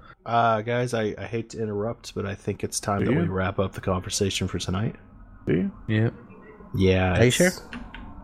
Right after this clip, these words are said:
Speaker 1: we're,
Speaker 2: Yeah,
Speaker 1: we're
Speaker 2: I probably
Speaker 1: at
Speaker 2: should reboot my computer so I can actually use it. <laughs>
Speaker 3: Oh, that's not good.
Speaker 2: Every time I click on it, it makes beep noises.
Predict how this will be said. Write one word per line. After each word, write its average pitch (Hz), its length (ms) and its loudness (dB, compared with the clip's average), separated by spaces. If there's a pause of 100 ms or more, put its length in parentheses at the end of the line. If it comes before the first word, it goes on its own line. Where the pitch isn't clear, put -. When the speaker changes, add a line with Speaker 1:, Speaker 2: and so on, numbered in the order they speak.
(100)
Speaker 1:
we're, 117 260 10
Speaker 2:
Yeah, 117 160 12
Speaker 1:
we're 120 80 10
Speaker 2:
I - 20 6
probably 113 220 8
Speaker 1:
at 120 60 2
Speaker 2:
should 123 120 0
reboot 123 360 2
my 110 120 -4
computer 110 380 -4
so 104 160 -4
I - 40 -4
can 165 120 -6
actually 110 300 -6
use 131 340 2
it. 123 180 2 (480)
<laughs> - 440 -4 (1300)
Speaker 3:
Oh, 107 300 6
that's 127 180 2
not 90 160 0
good. 92 280 0
Speaker 2:
Every 131 180 4
time 160 180 2
I 143 80 4
click - 300 -2
on 107 180 -2
it, 107 60 -2
it - 80 -8
makes 101 220 -6
beep - 280 -6
noises. 107 460 -8